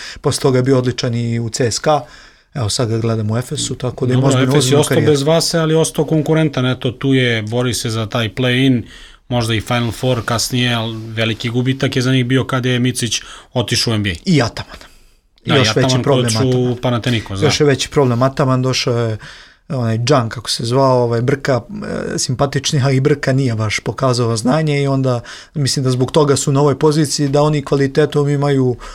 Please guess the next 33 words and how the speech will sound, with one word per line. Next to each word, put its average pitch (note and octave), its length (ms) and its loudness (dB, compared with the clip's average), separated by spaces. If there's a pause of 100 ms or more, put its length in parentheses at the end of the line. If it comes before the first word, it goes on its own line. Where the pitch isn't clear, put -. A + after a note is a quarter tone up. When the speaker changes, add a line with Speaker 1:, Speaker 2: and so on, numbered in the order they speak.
(380)
Speaker 1:
za D3 240 2
još C#3+ 360 4 (140)
par C#3+ 180 4
mesta C3+ 360 2
gore, A#2+ 360 2
sigurno, B2+ 400 -2 (160)
sigurno. C3+ 320 2
Speaker 2:
Dobro, C#3 160 0
Ataman B2 340 0
je A#2+ 120 0
verovatno B2 360 0
znao A#2+ 200 0
zašto A#2+ 300 -2
ide, A2+ 100 0
dobio A2 340 -2
je A2 160 -2
neograničen G#2+ 840 -2
budžet G#2 280 -4
praktično G2+ 680 -4
u F#2+ 140 -4
Atini. G#2+ 480 -2
Speaker 1:
Ali A2+ 180 -2
vidiš, E3+ 420 0 (220)
Ataman, D#3 520 0
e, C3 220 0
mnogi D3 320 0
ga B2+ 120 0
ni A#2 120 -2
podaštavaju, A2 760 -2 (120)
to B2 180 -4
da A2+ 120 0
znaš, B2+ 380 -2
n-, D3 60 -2